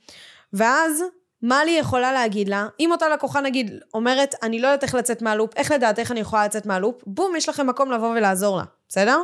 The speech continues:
ואז להציע באמת השירות. אבל אם היא לא באה ואומרת את זה, והיא אומרת רק, "אני לא יודעת איך לצאת מהלופ", ומשאירה את זה ככה, תמיד הכדור במגרש שלכם. תמיד אתם אלה שמניעים את השיחה.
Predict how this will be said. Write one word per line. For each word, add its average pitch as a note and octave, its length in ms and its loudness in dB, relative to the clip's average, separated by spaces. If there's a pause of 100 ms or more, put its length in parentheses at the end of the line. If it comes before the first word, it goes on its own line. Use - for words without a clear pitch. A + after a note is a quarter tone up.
(160)
ואז G#3 160 0
להציע A3 300 -2
באמת G3 260 -4
השירות. F3 440 -6 (600)
אבל A3 80 4
אם D#4+ 160 4
היא C#4 140 0
לא B3 100 2
באה G#3 240 2
ואומרת G3 260 -4
את A#3+ 60 -2
זה, C4+ 80 0
והיא C4+ 120 -4
אומרת D#4 200 0
רק, D#4+ 220 -2 (100)
"אני B3+ 180 0
לא D4 60 2
יודעת C#4+ 200 2
איך B3 120 -8
לצאת A3 220 -4
מהלופ", G3 400 -4
ומשאירה G#3 520 -2
את A3 40 -4
זה G3 80 -6
ככה, A3 260 0 (400)
תמיד A3+ 340 2
הכדור C4+ 360 0
במגרש A#3+ 420 0
שלכם. G3+ 420 0 (200)
תמיד C4+ 260 0
אתם C4 260 0
אלה B3 120 -2
שמניעים G#3+ 380 -4
את G#3+ 60 -10
השיחה. A3+ 340 -2